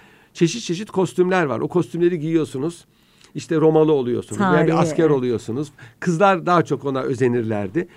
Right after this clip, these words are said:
Speaker 1: Çeşit çeşit fotoğraflar çektirirlerdi eskiden. Böyle kostümlü fotoğraflar.
Speaker 2: Çok değişmiş
Speaker 1: Hayatın,
Speaker 2: hayatımız.
Speaker 1: hayatın en büyük eğlencesi. Duvarlara asılır, e, bu resimler. E, herkesin evinde babasının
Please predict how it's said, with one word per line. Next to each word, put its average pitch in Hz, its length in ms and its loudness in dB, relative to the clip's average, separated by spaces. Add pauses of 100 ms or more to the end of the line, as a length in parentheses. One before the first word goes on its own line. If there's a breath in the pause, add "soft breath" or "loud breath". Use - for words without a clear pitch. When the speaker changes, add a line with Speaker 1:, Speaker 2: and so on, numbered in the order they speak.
(220 loud breath)
Speaker 1:
Çeşit 175 360 0
çeşit 226 260 -6
fotoğraflar 208 480 -2
çektirirlerdi 107 720 -2
eskiden. - 380 -12 (580 loud breath)
Böyle 151 140 -4
kostümlü 151 420 -2
fotoğraflar. 107 560 -6
Speaker 2:
Çok - 240 -10
değişmiş 214 480 -6
Speaker 1:
Hayatın, 165 160 0
Speaker 2:
hayatımız. 202 540 0
Speaker 1:
hayatın 175 460 -2
en 196 180 -2
büyük 185 200 -4
eğlencesi. 156 560 -2
Duvarlara 175 460 2
asılır, 143 420 -2 (640 loud breath)
e, 147 200 -4
bu 147 80 2
resimler. 139 520 -2 (520 soft breath)
E, 131 140 -8
herkesin 156 560 -4
evinde 147 300 -4
babasının 151 540 -4